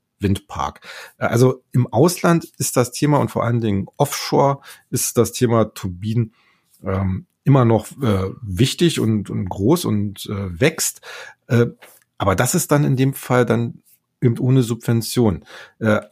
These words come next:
alles, was wirklich unter so einem moralischen, ethischen Aspekt, äh, daherkommt,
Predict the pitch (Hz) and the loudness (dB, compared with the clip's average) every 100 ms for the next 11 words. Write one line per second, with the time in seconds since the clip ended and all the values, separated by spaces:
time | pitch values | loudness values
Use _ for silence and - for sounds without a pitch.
0 | - 151 165 - 123 - - - 127 131 | -2 2 2 2 -2 -2 -10 -4 -2 -2
1 | 131 113 110 120 113 104 110 101 104 104 | -4 -2 0 2 4 2 0 0 2 2
2 | 98 90 90 139 135 120 - 107 104 101 | 2 2 2 4 4 2 -2 -2 0 0
3 | 123 131 135 131 - 101 98 - - 120 | 0 0 2 0 0 -4 -4 -8 0 0
4 | 120 - - - 110 101 98 95 90 95 | 0 -12 -10 -6 -2 -2 0 -2 -2 -2
5 | 110 - - 113 107 | -4 -2 0 0 0